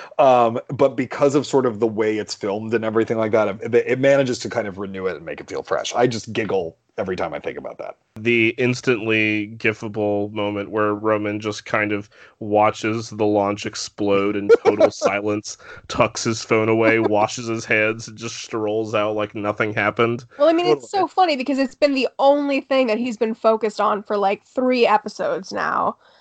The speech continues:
Speaker 3: Like, he's been, like, when he was picking up Kendall and Austerlitz, you know, three episodes ago, he was dealing with it.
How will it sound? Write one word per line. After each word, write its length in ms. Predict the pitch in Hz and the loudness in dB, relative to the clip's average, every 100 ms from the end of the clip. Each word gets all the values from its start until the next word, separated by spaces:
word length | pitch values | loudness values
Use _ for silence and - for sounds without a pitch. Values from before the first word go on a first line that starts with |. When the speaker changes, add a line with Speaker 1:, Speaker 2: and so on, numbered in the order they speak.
| _ _ - | _ _ -6
Speaker 3:
Like, 200 | 208 - | -6 -4
he's 240 | 233 214 | -4 -2
been, 380 | - 220 202 196 | 4 4 4 2
like, 160 | 208 208 | 0 2
when 120 | 233 | 2
he 100 | 240 | 2
was 320 | 214 208 - | 0 -2 -6
picking 240 | - 285 254 | -4 2 2
up 140 | 220 | 2
Kendall 460 | - 226 226 214 214 | 2 2 4 4 6
and 120 | 208 | 4
Austerlitz, 1080 | 208 214 - 214 208 208 208 - - - - _ _ | 2 2 0 2 4 2 0 -10 -20 -20 -20 _ _
you 80 | 220 | -6
know, 100 | 202 | -4
three 340 | - 269 269 | -2 2 6
episodes 480 | 226 214 214 220 208 | 6 4 2 2 2
ago, 600 | 208 208 208 208 208 214 - _ _ - | 2 2 4 4 4 2 -4 _ _ -2
he 100 | 233 | 0
was 160 | 214 | 2
dealing 380 | 196 214 208 208 | 4 4 4 2
with 180 | 202 220 | 2 4
it. 300 | 208 208 | 4 4